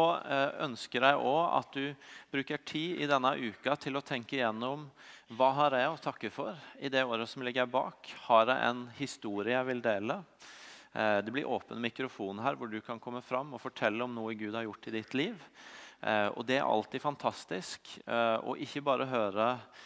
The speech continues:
historier vi vet om og har planlagt, eh, men de historiene som kommer, som vi ikke visste om, men som blir delt i rommet den søndagen. Så bruk tid sammen for de av dere som er familier. Snart ta gjerne en runde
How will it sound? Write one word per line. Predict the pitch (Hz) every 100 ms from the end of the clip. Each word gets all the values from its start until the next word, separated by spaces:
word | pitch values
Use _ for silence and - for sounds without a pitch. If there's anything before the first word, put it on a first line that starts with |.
| - - -
historier | 127 - 127 110 113 117
vi | 113 113
vet | 110 135 - -
om | 139 135
og | 95
har | 90
planlagt, | 139 127 110 151 165 - - -
eh, | 110 107 98 -
men | 101 110 120 120 110
de | 110
historiene | 113 110 107 98 104 104
som | 113
kommer, | - 98 92 117
som | 113
vi | 113
ikke | 120 107
visste | 110 - - 135
om, | 156
men | 107
som | 107
blir | 110
delt | 107 104 120 - -
i | 98
rommet | 90 92
den | 98 95
søndagen. | - 90 82 85 98
Så | 104 123 117 - - - - -
bruk | 160 -
tid | 160 139
sammen | 156 147 156 175
for | -
de | 143 143
av |
dere | 139 139
som | 139
er | 135
familier. | 147 135 117 120 139 170
Snart | - 139 131 -
ta | 151 135
gjerne | 117 120
en | 127 123
runde | 107 98 123